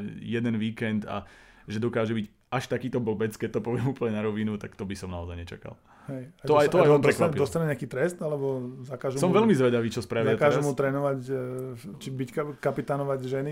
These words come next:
Speaker 2: už, už do konca kariéry?
Speaker 1: Zakázali mu vstúpiť na štadión ďalší deň a veľmi to nefungovalo,
Speaker 2: <laughs>
Speaker 1: takže <laughs> neviem úplne, tak samozrejme, toto mu zakážu ľahšie.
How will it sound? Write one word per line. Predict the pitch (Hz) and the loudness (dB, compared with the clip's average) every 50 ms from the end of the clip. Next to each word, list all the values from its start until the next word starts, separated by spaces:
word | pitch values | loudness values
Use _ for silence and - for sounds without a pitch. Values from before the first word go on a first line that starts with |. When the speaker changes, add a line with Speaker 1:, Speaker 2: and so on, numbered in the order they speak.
| 151 139 | -6 -8
Speaker 2:
už, | 131 123 117 120 123 127 127 | -8 -10 -10 -10 -12 -12 -10
už | 135 127 | -10 -8
do | 120 127 | -8 -8
konca | 123 - 135 127 - 131 | -6 -6 -6 -6 -6 -6
kariéry? | - 127 127 143 156 170 160 143 123 120 | -4 -4 -2 -2 -2 -4 -4 -4 -4 -4
Speaker 1:
Zakázali | 117 151 139 147 147 170 165 143 143 143 143 | -2 0 0 2 2 2 2 4 4 4 4
mu | 143 139 135 131 131 127 127 - - - _ _ _ _ | 4 2 2 2 2 2 0 -2 -6 -12 _ _ _ _
vstúpiť | - - - - 143 139 139 139 110 101 - - - - - - - - - - _ _ - | -16 -10 -6 -4 -4 -2 -2 -2 -4 -4 -6 -10 -12 -12 -14 -14 -16 -20 -20 -20 _ _ -16
na | - 117 107 107 110 110 110 110 110 113 110 110 113 - | -12 -8 -4 -4 -2 -2 -2 -2 -2 -2 -4 -4 -6 -8
štadión | - 104 - - 117 117 123 123 120 120 113 113 110 | -12 -10 -6 -4 -2 0 2 2 2 2 2 0 0
ďalší | 107 117 117 117 113 - 117 107 | 0 0 0 0 -2 -2 -4 -2
deň | 110 113 113 117 117 | -2 -2 -2 -2 -4
a | 113 110 107 | -4 -6 -4
veľmi | 104 110 113 113 120 117 | -4 -2 -2 -2 -2 -2
to | 117 110 | -4 -4
nefungovalo, | 107 104 - - 113 110 110 107 107 110 123 139 139 | -4 -6 -6 -4 -4 -2 -2 0 -2 -2 -4 -4 -4
Speaker 2:
<laughs> | - - 117 | -6 -6 -6
Speaker 1:
takže | - 107 110 113 131 131 98 90 80 - - - - - - - - - - | -6 -4 0 2 2 4 4 2 0 -2 -4 -6 -10 -14 -18 -16 -12 -12 -12
<laughs> | - - - - 196 190 - 214 147 127 - 233 147 | -10 -8 -4 -2 -2 -2 -2 -4 -6 -6 -6 -4 -2
neviem | 151 175 175 151 139 | 2 4 4 4 4
úplne, | 139 127 - 139 131 127 | 2 0 -2 -2 0 0
tak | 139 127 | 0 0
samozrejme, | - 143 143 127 123 123 123 110 107 | 0 2 2 2 2 2 2 2 0
toto | 101 127 117 | 0 -2 -2
mu | 120 120 | -2 0
zakážu | 113 120 117 104 123 117 113 113 | 0 0 0 0 0 0 0 0
ľahšie. | 120 127 - - - 107 104 117 127 | 0 -2 -2 -4 -4 -4 -4 -4 -4